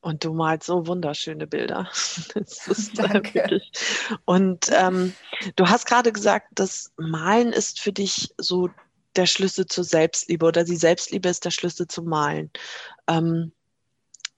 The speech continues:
Speaker 1: was, magst du da noch mehr zu sagen, was so Selbstliebe, ähm,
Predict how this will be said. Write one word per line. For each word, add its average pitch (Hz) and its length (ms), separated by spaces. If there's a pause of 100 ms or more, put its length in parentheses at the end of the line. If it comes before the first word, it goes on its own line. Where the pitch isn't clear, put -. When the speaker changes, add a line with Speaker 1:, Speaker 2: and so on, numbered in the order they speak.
(540)
Speaker 1:
was, - 680 (120)
magst 170 340
du 214 60
da 147 160
noch - 220
mehr 190 220
zu - 180
sagen, 247 640
was 185 180
so 180 160
Selbstliebe, 202 1300
ähm, 180 360